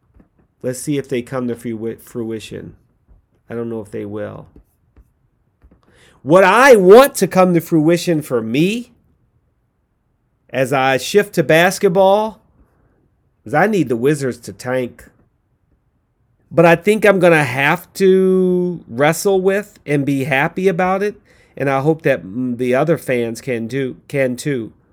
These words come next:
You know, Washington, D C is such an international city.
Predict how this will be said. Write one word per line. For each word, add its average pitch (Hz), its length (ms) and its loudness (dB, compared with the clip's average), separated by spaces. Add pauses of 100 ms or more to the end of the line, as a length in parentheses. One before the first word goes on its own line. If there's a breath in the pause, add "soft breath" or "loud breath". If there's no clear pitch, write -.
(1000)
You 220 160 -2
know, 233 280 6
Washington, 190 640 0
D 123 200 -4
C 214 460 0
is 180 120 2
such 180 220 0
an 147 60 -6
international 113 760 -8
city. 180 680 0